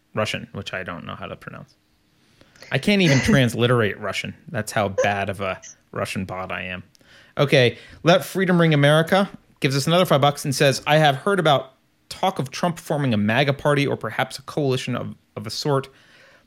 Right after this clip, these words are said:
Speaker 1: might make the G O P earn our votes."
Speaker 2: Yes, I like that.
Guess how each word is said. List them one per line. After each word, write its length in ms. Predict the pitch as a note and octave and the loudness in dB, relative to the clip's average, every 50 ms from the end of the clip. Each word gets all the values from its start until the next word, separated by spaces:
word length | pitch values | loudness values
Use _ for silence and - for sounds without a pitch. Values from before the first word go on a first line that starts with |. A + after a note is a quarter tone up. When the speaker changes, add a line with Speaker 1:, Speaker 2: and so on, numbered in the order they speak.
| _ | _
Speaker 1:
might 200 | - - C3+ C#3+ | 0 2 4 4
make 180 | C#3+ C#3 B2+ B2 | 4 2 0 0
the 60 | - A#2 | -2 -2
G 200 | - B2 B2 A#2+ | 0 2 2 2
O 60 | A#2 | 2
P 500 | A#2 - A#2 A#2 A2+ A2+ A2+ A#2+ A#2 - _ _ - | 0 0 0 2 2 2 2 0 -4 -8 _ _ -6
earn 200 | - A#2 A#2 A#2 | -2 0 0 0
our 140 | A2+ G#2+ G#2+ | 0 0 -2
votes." 680 | G#2 G2 F#2+ A2 A2 G#2+ G2+ - - - - - - - _ _ _ _ _ _ _ _ _ _ _ _ _ _ _ _ _ _ _ | -2 -2 0 0 0 0 0 -4 -6 -8 -8 -8 -10 -14 _ _ _ _ _ _ _ _ _ _ _ _ _ _ _ _ _ _ _
Speaker 2:
Yes, 640 | - - - - - E3 - - - - - - - _ - | -10 -8 -6 -6 -6 -6 -8 -8 -10 -10 -10 -12 -16 _ -4
I 160 | - G3 A#3+ D4+ | 0 2 2 4
like 260 | C4 F#3 F3 F3 E3+ | 4 2 2 0 0
that. 480 | F3 F3 F#3+ A3 B3 C#4 - - - | 0 0 0 0 0 -2 -2 -6 -10